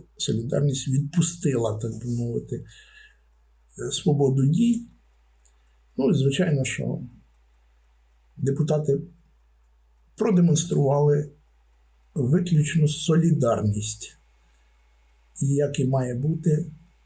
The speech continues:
у фракції із назвою "Європейська солідарність". Тобто видали владі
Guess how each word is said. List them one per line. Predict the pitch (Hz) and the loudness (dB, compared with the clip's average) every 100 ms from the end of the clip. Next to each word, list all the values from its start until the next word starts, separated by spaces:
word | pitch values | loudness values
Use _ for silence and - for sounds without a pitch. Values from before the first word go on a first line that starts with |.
| - | -6
у | 147 123 120 | -2 0 0
фракції | - 139 147 - - 143 151 - - | 0 0 -2 -4 -4 -2 -2 -4 -2
із | 139 139 - - _ _ _ _ _ _ _ _ _ | -2 -2 -8 -12 _ _ _ _ _ _ _ _ _
назвою | 123 131 135 123 123 120 | -2 0 0 0 0 0
"Європейська | 110 127 127 123 113 - 135 | 0 -2 -2 -2 -2 -2 -4
солідарність". | - 151 139 101 - - 104 - | -2 0 0 -2 -4 -6 -8 -6
Тобто | 143 139 - 135 127 - _ _ _ - | -6 -6 -4 -6 -6 -12 _ _ _ -2
видали | 151 208 202 185 | 2 2 2 2
владі | 151 131 147 143 143 143 | 2 2 2 0 -2 -4